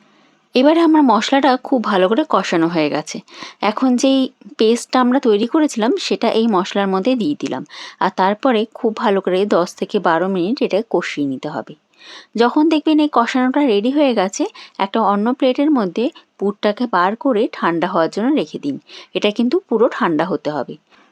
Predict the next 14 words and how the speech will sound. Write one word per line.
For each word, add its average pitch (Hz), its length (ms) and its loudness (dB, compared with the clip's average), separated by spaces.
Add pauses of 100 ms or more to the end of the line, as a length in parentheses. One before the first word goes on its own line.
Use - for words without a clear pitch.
(140)
ততক্ষণ 269 420 2
আমরা 262 260 2 (120)
দোরমার 233 480 4
ঝোলের 240 380 2
মশলাটা 233 480 0
রেডি 190 300 0
করে 160 180 0
নিই। 156 180 -6 (280)
তার 214 200 2
জন্য 226 220 2
নিয়েছি 285 420 2
একটা 220 280 0
টমেটো, 214 440 -2 (400)
আট 226 160 0